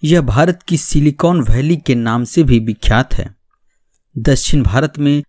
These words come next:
दक्कन के पठार पर स्थित बेंगलुरु एक महानगरीय और बहुभाषी शहर है। बेंगलुरु में घूमने के लिए वैसे तो बहुत जगह है, लेकिन यहाँ के बेहतरीन मंदिरों के दर्शन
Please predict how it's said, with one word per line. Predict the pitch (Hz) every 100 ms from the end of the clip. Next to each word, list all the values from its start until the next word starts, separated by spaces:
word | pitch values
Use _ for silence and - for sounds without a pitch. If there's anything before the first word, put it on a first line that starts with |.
| 127
दक्कन | 165 175 - 196
के | 175 156
पठार | - 143 - 175
पर | 151 151 -
स्थित | 143 - 156 - 147 - -
बेंगलुरु | 123 139 147 151 156 135 147 - _ 165
एक | 151 143
महानगरीय | 139 120 147 143 156 147 127 135 -
और | 135 120
बहुभाषी | 131 151 143 104 113 175
शहर | 156 113 98 90
है। | 90 - _ _ _ _ _ _ _ _ -
बेंगलुरु | 113 123 123 135 147
में | 139 139 143 -
घूमने | 113 151 185 190
के | 180 170
लिए | 160 151
वैसे | 123 139 - 175
तो | - 117
बहुत | 123 147 165
जगह | 123 120 123
है, | 117 117 147 _ _ _
लेकिन | 123 143 156 208 156
यहाँ | 120 123 156
के | - 131 127 - _ -
बेहतरीन | 123 139 135 - 151 180
मंदिरों | 139 123 131 151 175
के | 139 123
दर्शन | 107 123 120 - 120